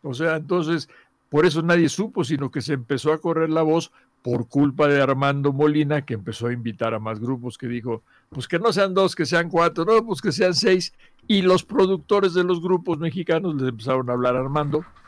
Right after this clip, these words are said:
que él era productor de, del Ritual. Le, le empezaron a decir, "Oye, pues yo llevo mi grupo", y entonces ya después sí, ya nadie cobró, sino que fue todo gratuito y todo el mundo llegó, ¿verdad?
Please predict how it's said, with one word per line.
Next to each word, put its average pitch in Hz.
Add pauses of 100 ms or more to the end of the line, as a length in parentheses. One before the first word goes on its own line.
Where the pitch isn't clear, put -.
(100)
que 135
él 127
era 127
productor 120
de, 107
del 110
Ritual. 139 (1400)
Le, 117
le 113
empezaron 127
a -
decir, 123
"Oye, 185
pues 170
yo 185
llevo 190
mi 160
grupo", 190
y 185
entonces 170
ya 175
después 170
sí, -
ya 175
nadie 175
cobró, 165 (500)
sino 139
que 139
fue 180
todo 165
gratuito 139
y 156
todo 165
el 165
mundo 160
llegó, 135
¿verdad? 170